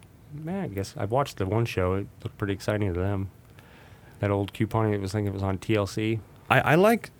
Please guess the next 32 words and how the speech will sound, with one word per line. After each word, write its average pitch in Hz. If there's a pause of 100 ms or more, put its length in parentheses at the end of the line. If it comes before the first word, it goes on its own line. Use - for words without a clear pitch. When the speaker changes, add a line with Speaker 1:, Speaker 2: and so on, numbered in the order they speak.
(140)
Speaker 2:
bragging 107
about 98
a 90
good 92
deal. 95
Like, 92
if 101
I 123
got 123
a 90
great 95
deal 104
on 87
a 82
car, 101
like, -
"Oh, 117
yeah, 107
I 92
got 107
it 101
for 98
twelve 101
thousand. 104
Yeah, 101
can 135
you 139
believe 147
it? 147
No 160
Speaker 1:
Yeah. 151
Speaker 2:
way." 160